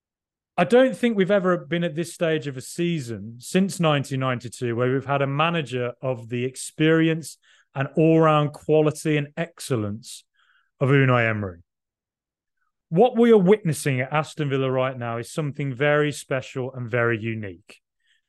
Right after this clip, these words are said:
Now, I'm gonna take you all the way back a year ago, the dark days of Steven Gerrard, three nil against Fulham. And I'd been to see us lose three one at Selhurst Park a few weeks before.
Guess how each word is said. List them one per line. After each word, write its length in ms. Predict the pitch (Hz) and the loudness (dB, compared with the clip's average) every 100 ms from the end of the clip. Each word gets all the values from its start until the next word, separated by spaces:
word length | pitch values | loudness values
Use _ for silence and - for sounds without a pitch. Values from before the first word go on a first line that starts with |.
| _ | _
Now, 100 | 156 | 2
I'm 60 | 165 | 4
gonna 140 | 196 | 2
take 300 | 190 202 196 | 2 2 2
you 80 | 196 | 0
all 260 | 196 220 226 | 2 2 2
the 80 | |
way 180 | 214 202 | 2 2
back 320 | 170 165 - | 2 -2 -2
a 40 | 156 | -4
year 320 | 139 143 139 | -2 0 0
ago, 360 | 127 120 101 90 _ _ _ _ _ _ - | -2 -6 -6 -10 _ _ _ _ _ _ -8
the 80 | |
dark 500 | 143 165 175 180 170 | 2 4 6 4 2
days 680 | 131 143 117 104 92 - - - _ _ _ _ _ _ _ _ _ _ _ _ - | -2 -2 0 -4 -8 -16 -20 -20 _ _ _ _ _ _ _ _ _ _ _ _ -14
of 100 | 120 | -12
Steven 500 | - 180 196 175 180 | -2 2 4 4 2
Gerrard, 540 | 139 160 143 120 110 - | 2 2 4 2 0 -6
three 480 | _ - 185 202 202 | _ -4 -2 0 0
nil 440 | 180 160 123 92 _ | -2 -2 -4 -8 _
against 400 | 127 131 131 - | -10 -8 -8 -10
Fulham. 440 | - 127 113 92 82 _ _ _ _ _ - | -8 -4 -4 -6 -12 _ _ _ _ _ -6
And 140 | 147 | 0
I'd 120 | 160 | 2
been 200 | 143 202 | 4 2
to 100 | 190 | 0
see 180 | 175 190 | -2 0
us 160 | 180 143 | 0 0
lose 300 | 165 165 135 | -2 -2 -4
three 260 | - 160 | -6 -4
one 200 | 160 160 | -2 -2
at 80 | 139 | -4
Selhurst 520 | - 151 143 139 127 | -6 -2 0 0 -4
Park 280 | - 143 135 | -4 -2 -2
a 20 | |
few 240 | - 143 131 | -10 -10 -6
weeks 240 | 135 131 | -6 -6
before. 560 | - 117 - 127 113 | -16 -14 -6 -4 -4